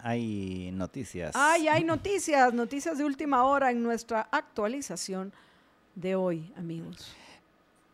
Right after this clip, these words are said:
Speaker 1: Corte de Constitucionalidad declara sin lugar acciones contra la ley electoral y de partidos políticos.
Speaker 2: Ay, ¿por qué no me
Speaker 1: Eh,
Speaker 2: sorprendo?
Speaker 1: sí.
Speaker 2: A ver, a ver, ya tenés mi avatar.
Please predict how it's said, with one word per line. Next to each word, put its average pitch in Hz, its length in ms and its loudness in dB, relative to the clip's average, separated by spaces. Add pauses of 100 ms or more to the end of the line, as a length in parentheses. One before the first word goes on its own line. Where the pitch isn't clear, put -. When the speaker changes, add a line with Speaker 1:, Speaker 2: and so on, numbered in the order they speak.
(160)
Speaker 1:
Corte 180 380 2
de 131 160 2
Constitucionalidad 110 1300 -2
declara 127 720 2
sin 202 560 -2
lugar 113 680 0
acciones 139 600 -4
contra 104 320 -4
la 92 120 0
ley 117 220 -2
electoral 107 640 -4
y 110 60 -6
de 98 140 -2
partidos 98 520 -6
políticos. - 840 -6 (680)
Speaker 2:
Ay, 370 160 -4
¿por 294 100 0
qué 311 140 0
no 339 80 0
me 359 80 -2
Speaker 1:
Eh, - 60 -4
Speaker 2:
sorprendo? 339 540 -6 (160)
Speaker 1:
sí. - 140 -10
Speaker 2:
A 277 60 4
ver, 330 240 4
a 302 80 0
ver, 339 220 4 (120)
ya 330 200 2
tenés 381 280 -6
mi 370 120 -6
avatar. 403 480 2